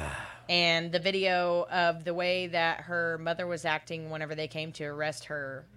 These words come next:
was just disgusting, 'cause her mother knew the whole thing. I mean, her mother was at the hospital whenever they caught her with the dead baby in the trash can. And her mother is in the video getting shitty with police and is like, "But what is the warrant for?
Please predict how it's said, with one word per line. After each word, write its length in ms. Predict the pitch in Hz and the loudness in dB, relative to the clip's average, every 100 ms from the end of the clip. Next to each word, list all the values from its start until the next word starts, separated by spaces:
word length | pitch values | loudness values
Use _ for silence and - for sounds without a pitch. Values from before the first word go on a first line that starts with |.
| - | -8
was 240 | 156 139 | -6 -6
just 480 | - 156 135 - - - - - - - - - - - - | -6 -8 -8 -12 -14 -20 -20 -20 -20 -20 -20 -20 -20 -20 -16
disgusting, 680 | 165 - - - - 98 - | -10 -8 -8 -8 -12 -14 -10
'cause 140 | - 170 | -6 -4
her 120 | 180 | 0
mother 260 | 180 175 160 | 0 0 0
knew 220 | 160 156 | -2 -4
the 160 | 135 | -6
whole 400 | 139 151 143 139 - - - | -6 -6 -6 -8 -14 -12 2
thing. 320 | 185 147 135 | 4 4 -2
I 60 | 147 | -2
mean, 100 | 160 | 0
her 60 | |
mother 240 | 160 165 165 | 0 0 0
was 100 | 156 | -2
at 120 | 160 | -2
the 40 | |
hospital 460 | 139 170 165 160 151 | 2 2 2 -4 -4
whenever 220 | 156 151 | -4 -6
they 140 | 147 147 | -4 -4
caught 300 | - 170 - | -2 -4 -2
her 300 | 160 147 143 - - - - | -4 -4 -8 -16 -20 -12 -6
with 120 | 175 | -4
the 60 | |
dead 220 | 170 170 160 | 2 2 4
baby 240 | 160 160 | 2 2
in 60 | 151 | -2
the 80 | |
trash 260 | 151 170 170 | 2 4 4
can. 340 | - 143 139 151 - - - - | -2 -6 -6 -12 -20 -20 -14 -2
And 180 | 160 156 | 0 0
her 100 | 160 | 0
mother 380 | 170 170 165 | 0 0 0
is 280 | 160 151 - - - | -2 -4 -8 -10 -4
in 160 | 190 | 0
the 80 | 185 | 0
video 540 | 170 190 180 170 160 | 2 2 4 4 2
getting 320 | 156 170 180 175 | 0 -2 -2 -2
shitty 320 | - 185 180 | -2 0 0
with 160 | 170 | -2
police 380 | - 165 180 170 | -2 0 0 0
and 100 | 170 | -6
is 160 | 160 151 | -6 0
like, 320 | 160 151 - | 2 2 0
"But 160 | 185 180 | 2 6
what 140 | 190 | 4
is 160 | 185 165 | 4 -2
the 80 | |
warrant 340 | 165 175 170 - | 0 0 -2 -2
for? 340 | 180 170 135 | 0 0 -2